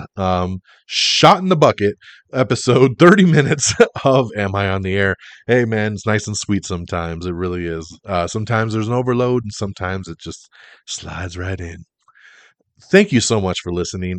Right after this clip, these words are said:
I really appreciate you once again, and make sure you spread the word of the podcast to everybody else that likes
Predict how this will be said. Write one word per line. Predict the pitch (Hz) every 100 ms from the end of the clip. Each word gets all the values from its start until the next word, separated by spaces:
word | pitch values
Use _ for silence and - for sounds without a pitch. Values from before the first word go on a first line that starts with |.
| -
I | 131
really | 147 135 123
appreciate | 104 - 104 - 98 -
you | 101
once | 92 101 95
again, | 92 95 95 95 90
and | 98 95 92
make | 113 113
sure | 127 117
you | 104 101
spread | - - 110
the | 101
word | 98 117 117 110
of | 101
the |
podcast | - 170 151 - 156 147 147
to | 123
everybody | 127 160 120 110 104
else | 95 -
that | 90
likes | 90 92